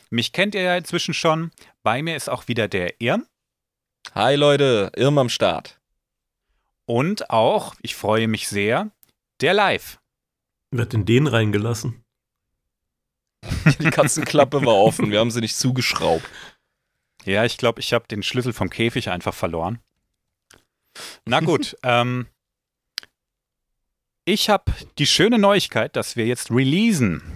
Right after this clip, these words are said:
Speaker 1: Das heißt, die breite Masse kriegt jetzt unseren Podcast um die Ohren gesemmelt, sofern sie denn reinhören wollen. Und weil das so ist,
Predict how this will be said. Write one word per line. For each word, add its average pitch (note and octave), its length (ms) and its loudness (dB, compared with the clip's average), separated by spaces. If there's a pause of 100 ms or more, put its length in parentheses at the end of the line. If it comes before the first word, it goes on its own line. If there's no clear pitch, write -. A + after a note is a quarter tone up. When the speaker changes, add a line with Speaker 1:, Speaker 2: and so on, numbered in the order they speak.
(100)
Speaker 1:
Das - 220 -2
heißt, C3+ 520 0
die A2+ 200 -2
breite C#3+ 360 -2
Masse C#3+ 360 -2
kriegt - 280 -6
jetzt - 380 -2
unseren D3+ 400 2
Podcast - 560 0
um G2+ 140 -2
die F#2+ 120 0
Ohren G2 260 2
gesemmelt, F#2+ 420 0
sofern F#2+ 420 -2
sie F#2 80 -4
denn F2+ 140 -2
reinhören F#2 480 0
wollen. G2+ 260 2 (1300)
Und A2 600 2
weil B2 460 -2
das A#2+ 240 -2
so A2 140 0
ist, - 400 -6